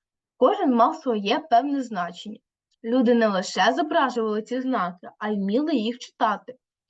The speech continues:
Для української народної вишивки найхарактернішими є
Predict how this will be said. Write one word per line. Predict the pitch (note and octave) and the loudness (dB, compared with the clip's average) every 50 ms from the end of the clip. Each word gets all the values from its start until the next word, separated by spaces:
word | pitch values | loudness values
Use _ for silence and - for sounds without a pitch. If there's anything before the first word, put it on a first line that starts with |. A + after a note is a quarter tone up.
| _ _ _ | _ _ _
Для | A3+ A3+ A#3 | 0 2 4
української | B3 C4 B3+ - C4+ B3+ B3+ B3 C4 D4 C4+ B3+ A#3 A3 - - - G#3+ G#3 G3+ | 4 2 0 -2 -4 -4 -2 0 -2 -2 -2 -4 -6 -8 -10 -14 -12 -12 -10 -10
народної | G3 G3 G3+ A3 A3+ A#3+ A#3 G3+ G3 F#3 F3+ | -10 -8 -2 0 0 0 0 -2 -4 -6 -6
вишивки | F3+ F#3+ A3+ C4+ - G#4 - - D4+ | -4 -4 -4 -4 -6 -8 -6 -4 -4
найхарактернішими | C4 C4+ D4 D4+ - E4 D4+ C#4 B3+ - - G3+ G3 G3 A3 B3+ C4+ - - C#4+ C#4 C#4+ D4 | -4 -4 -4 -2 -2 -2 -2 -2 -4 -6 -8 -8 -6 -6 -6 -6 -8 -6 -4 -4 -2 -2 -2
є | C4+ A3+ G#3 F#3+ E3 E3+ | -4 -4 -6 -10 -12 -14